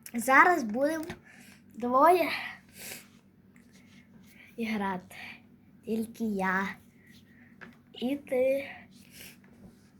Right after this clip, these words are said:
Так. Це довольно добрий клас. Я буду з ним довго грати. Це довольно, ой, нормальний клас.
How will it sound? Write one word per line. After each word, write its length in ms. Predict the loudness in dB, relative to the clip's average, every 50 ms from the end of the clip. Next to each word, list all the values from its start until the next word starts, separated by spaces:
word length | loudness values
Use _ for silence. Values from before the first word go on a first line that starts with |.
| -20 _ _ _ _ -20 -20 -20 -20 -20 -20 _ _ _
Так. 260 | -6 -6 -6 -6 -8 -12 -18 -20 -20 -20 -20 -20 _ -20 -20 -20 -20 -20 -20 -20 -20 -16 -8 -6
Це 80 | -2
довольно 600 | 0 2 4 4 4 4 4 2 2 2 2 2
добрий 400 | 2 2 0 0 0 0 -2 -2
клас. 520 | -2 -4 -6 -6 -4 -4 -4 -6 -8 -10 -12 -16 -18 -20 -20 -20 -20 -20 -20 -20 -20 -20 -20 -20 -20 -20 -20 -20 -20 -20 -20 -20 -20 -20 -20 -20 -18 -18 -18 -18 -20 -20 -20 -20 -20 -20 -20 -20 -20 -20 -20 -20 -20 -20 -20 -20 -20 -20 -20 -20 -20 -20 -20 -20 -20 -20 -20 -20 -20 -20 -20 -18 -18 -18 -18 -20 -20 -20 -10 -6
Я 140 | -4 -2
буду 280 | 0 0 2 2 2 2
з 20 |
ним 340 | 2 4 2 2 2 2 2
довго 420 | 2 4 4 4 2 0 -2 -4 -4
грати. 420 | -4 -4 -6 -8 -10 -14 -18 -20 -20 -20 -20 -20 -20 -20 -20 -20 -20 -16 -12 -12 -12 -10 -12 -12 -12 -12 -12 -12 -16 -20 -20 -20 -12
Це 140 | -8 -6 -6
довольно, 460 | -2 0 2 2 2 2 0 -2 -2 -6 -10
ой, 100 | -14 -14 -12 -12 -12 -8
нормальний 540 | -4 -2 0 4 4 4 6 4 2 2 0
клас. 540 | -4 -8 -10 -10 -10 -10 -12 -14 -16 -18